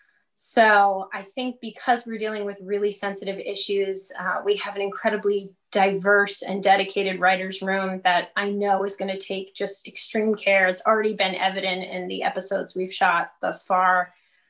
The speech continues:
Um, I'm excited. It's, it's a little daunting, and of course it's gonna be scary because it, we're not playing it safe.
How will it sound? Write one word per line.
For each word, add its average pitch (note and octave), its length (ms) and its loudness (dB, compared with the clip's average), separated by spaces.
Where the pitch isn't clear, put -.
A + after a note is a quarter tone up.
Um, G3 580 0
I'm A#3+ 120 0
excited. G#3+ 680 -2
It's, - 400 -8
it's G#3+ 160 -2
a A3 60 2
little A3 340 -2
daunting, G3+ 720 -2
and G#3 280 -4
of G3+ 160 -6
course G#3+ 260 0
it's G3+ 120 -8
gonna G3+ 160 -2
be G3 140 -4
scary G3 600 0
because G#3 240 -2
it, G3 200 -2
we're G#3+ 100 0
not - 200 2
playing E3+ 200 -6
it - 140 -10
safe. - 400 -8